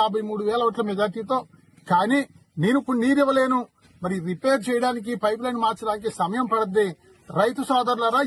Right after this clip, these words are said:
ఈ ఒక్క పంటకి విరామం ఇవ్వండి. వచ్చే పంటకి నూటికి నూరు శాతం మీకు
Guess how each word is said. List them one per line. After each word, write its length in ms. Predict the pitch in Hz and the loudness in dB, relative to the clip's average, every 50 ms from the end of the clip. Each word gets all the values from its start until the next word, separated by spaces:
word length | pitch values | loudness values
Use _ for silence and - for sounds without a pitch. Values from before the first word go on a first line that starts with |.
| 202 220 | 0 -2
ఈ 40 | 240 247 220 214 220 | -4 -2 0 0 0
ఒక్క 160 | - - 294 285 - | 2 2 0 2 2
పంటకి 420 | 277 277 269 - - 247 - 269 262 208 202 | 0 0 0 -2 -4 -2 0 0 0 0 2
విరామం 320 | 202 233 277 294 302 302 277 | 2 4 4 4 2 0 0
ఇవ్వండి. 360 | 262 240 247 233 220 247 285 294 285 - _ _ _ _ _ _ 139 170 | 0 -2 -2 -2 0 0 -2 -2 -4 -8 _ _ _ _ _ _ -4 -4
వచ్చే 300 | 214 - - - 330 330 311 - | -4 -4 -4 -2 -2 0 0 0
పంటకి 420 | 285 285 233 285 226 233 262 233 190 143 - _ _ _ _ 170 165 | 0 -2 -2 -6 -6 -2 0 0 0 -2 -6 _ _ _ _ -2 0
నూటికి 380 | 202 240 277 220 285 262 240 262 208 190 | 0 0 0 -2 -4 -4 -2 -2 0 2
నూరు 240 | 226 294 330 349 311 - | 4 4 4 2 2 2
శాతం 360 | 302 302 294 294 294 285 277 247 214 - _ _ _ _ - 156 | 2 2 2 0 -2 -2 -4 -4 -6 -12 _ _ _ _ -8 -8
మీకు 180 | 208 233 208 | -6 -6 -6